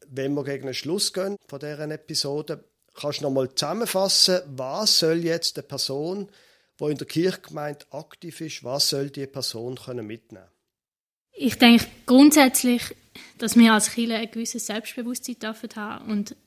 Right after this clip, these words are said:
Speaker 2: dürfen davon ausgehen, dass das, was wir da zu vermitteln und vorzuleben und mitzuleben haben, etwas ist, wo Menschen wirklich in ihrem persönlichen Wachstum hilft. Und dann schon auch die Frage,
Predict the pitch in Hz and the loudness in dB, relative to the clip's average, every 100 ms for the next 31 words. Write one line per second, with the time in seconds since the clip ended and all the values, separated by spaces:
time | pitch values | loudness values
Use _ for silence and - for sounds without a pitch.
0 | _ 214 202 220 - 208 208 208 220 - | _ -8 -8 -10 -14 -12 -10 -8 -6 -6
1 | 214 214 202 - 202 220 220 208 202 190 | -6 -6 -6 -8 -6 0 2 0 -2 -8
2 | - - _ _ _ _ _ - - 220 | -10 -18 _ _ _ _ _ -10 0 4
3 | 240 254 - 240 226 226 220 196 214 - | 4 2 -2 0 0 -2 -6 -8 -12 -10
4 | - 220 220 220 214 220 247 - 226 214 | -8 -8 -8 -6 0 4 4 2 -2 -2
5 | 214 208 208 202 - _ _ - 226 226 | -6 -4 -4 -6 -12 _ _ -2 0 2
6 | 220 226 214 202 220 214 226 - 247 240 | 2 4 4 6 4 4 0 -2 -4 -6
7 | - 233 233 233 226 226 220 _ _ _ | -6 -4 -2 0 0 0 -4 _ _ _
8 | _ 226 220 - 214 233 226 - 220 - | _ -6 -4 0 4 4 4 0 -4 -6
9 | 202 220 - 233 214 202 214 _ - 233 | -10 -6 -6 -2 0 0 -2 _ -2 -2
10 | 294 - _ _ _ _ _ _ _ _ | -4 -10 _ _ _ _ _ _ _ _
11 | _ _ - 262 285 294 269 262 285 - | _ _ -2 6 6 8 6 6 2 0
12 | 269 285 - 233 240 247 | -4 -6 -8 -4 -4 -4